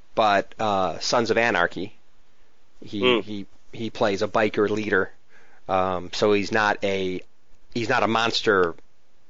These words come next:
Speaker 1: or, or heavy makeup anyway, per
Speaker 2: <laughs>
Speaker 1: se. But,
Speaker 2: Right.
Speaker 1: uh, you know, he,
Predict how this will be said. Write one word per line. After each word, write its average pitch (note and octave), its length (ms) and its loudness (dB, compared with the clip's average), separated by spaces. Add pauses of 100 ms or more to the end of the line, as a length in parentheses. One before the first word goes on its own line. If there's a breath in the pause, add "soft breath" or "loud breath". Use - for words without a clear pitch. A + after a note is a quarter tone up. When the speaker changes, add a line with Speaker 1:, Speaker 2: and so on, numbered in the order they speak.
(800)
Speaker 1:
or, B2 260 6
or B2 380 4
heavy B2 320 4
makeup A2 400 2
anyway, G2 400 4 (120)
per C3+ 160 4
Speaker 2:
<laughs> - 0 -
Speaker 1:
se. F#2+ 720 2 (520 loud breath)
But, G2+ 160 6
Speaker 2:
Right. G2+ 360 6
Speaker 1:
uh, F#2 440 4
you G2 160 -6
know, F2 160 -4 (120)
he, A#2 220 -4